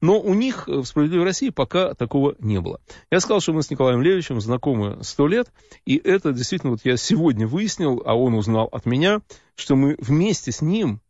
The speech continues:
одновременно практически, ну, с разницей в три года, он на три года моложе меня, мы заканчивали, э, в Ленинграде тогда, э, лучшую школу города, одну из лучших школ страны, а мне кажется, просто лучшую школу страны, двести тридцать девятую школу,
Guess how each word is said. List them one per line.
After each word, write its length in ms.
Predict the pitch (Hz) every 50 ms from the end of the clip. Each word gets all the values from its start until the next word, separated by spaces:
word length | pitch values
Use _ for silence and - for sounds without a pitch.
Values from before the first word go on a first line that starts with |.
| _ _ _ _ _ _ _
одновременно 600 | - 127 120 131 135 143 165 165 165 147 113 98
практически, 520 | 95 - 117 - - 220 202 - - - 113
ну, 120 | 110 113
с 80 | 107 -
разницей 300 | 135 123 113 - - 113
в 60 | -
три 160 | - 127 127
года, 240 | 147 185 247 240 175
он 160 | 117 104 104
на 100 | 110 113
три 140 | 107 107 110
года 180 | 107 110 101 104
моложе 320 | 110 117 117 113 110 139
меня, 220 | 160 190 240 240 - - - - - - _ -
мы 320 | 120 131 175 208 220 - -
заканчивали, 760 | 120 - 139 - 196 208 202 - - 170 143 143 143 139 135 - _ _ -
э, 100 | - 123
в 720 | 123 120 117 120 120 117 113 107 101 107 110 110 107 107
Ленинграде 580 | 104 104 107 107 107 107 127 156 202 226 202 196
тогда, 480 | - - 170 151 156 143 156 156 147 147 - _ - - _ -
э, 220 | - 120 120 127 - -
лучшую 680 | - 135 151 170 220 269 - - - - - 127 113
школу 400 | 101 - - - 190 180 175 277
города, 520 | 104 117 135 151 165 160 156 131 127 127 - _ - - _
одну 260 | - 127 120 131 160 175
из 100 | 151 147
лучших 280 | 190 214 - - 143
школ 240 | - - 151 147 131
страны, 480 | - - - 123 113 110 117 131 156 135
а 20 |
мне 140 | 107 113 123
кажется, 160 | 120 113 -
просто 220 | - 107 - -
лучшую 280 | 104 123 156 - - 139
школу 220 | - - 139 131
страны, 340 | 113 - - 131 120 117 113
двести 280 | 104 117 147 147 - -
тридцать 260 | 123 107 120 110 101
девятую 300 | 123 127 120 - 117 113
школу, 320 | - 135 170 175 180 151